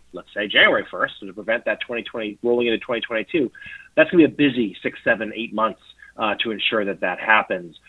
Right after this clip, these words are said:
and a lot of work would have to be done there on the ground. At least at this point, the administration has not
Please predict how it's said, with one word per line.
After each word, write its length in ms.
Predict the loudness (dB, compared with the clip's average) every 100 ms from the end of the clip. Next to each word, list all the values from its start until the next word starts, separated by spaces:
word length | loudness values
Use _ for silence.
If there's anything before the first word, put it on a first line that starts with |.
| _
and 80 | -6
a 60 | 4
lot 200 | 6 6
of 120 | 6
work 240 | 2 0
would 80 | 0
have 120 | 0 0
to 60 |
be 60 | -4
done 200 | -2 -2
there 140 | -2
on 80 | -4
the 60 | -2
ground. 380 | 4 6 6
At 100 | 2
least 180 | 0 -2 0
at 60 |
this 140 | 0 0
point, 220 | -2 -4 -2
the 60 |
administration 520 | -2 0 4 4 4
has 160 | 0 -4
not 340 | 2 8 8